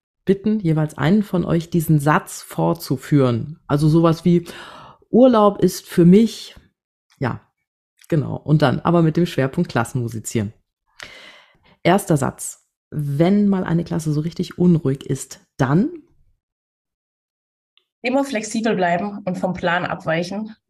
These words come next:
Speaker 2: dass es am Ende noch, am Ende noch allen gut geht.
Speaker 1: Nächster Satz. Es gibt Musikstücke, die jedes Kind in der Schule kennengelernt haben sollte. Und zwar?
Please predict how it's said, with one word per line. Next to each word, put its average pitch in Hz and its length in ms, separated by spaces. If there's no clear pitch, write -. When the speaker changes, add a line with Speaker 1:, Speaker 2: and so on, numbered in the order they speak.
Speaker 2:
dass 202 140
es - 80
am 196 120
Ende 180 240
noch, - 160
am 180 100
Ende 190 220
noch 196 120
allen 170 220
gut 160 180
geht. 160 200
Speaker 1:
Nächster 175 380
Satz. 131 500
Es 170 120
gibt 202 180
Musikstücke, 185 640
die 160 140
jedes 202 420
Kind 165 300
in 156 140
der 147 100
Schule 151 320
kennengelernt 135 720
haben 135 240
sollte. 123 440
Und 135 320
zwar? 151 500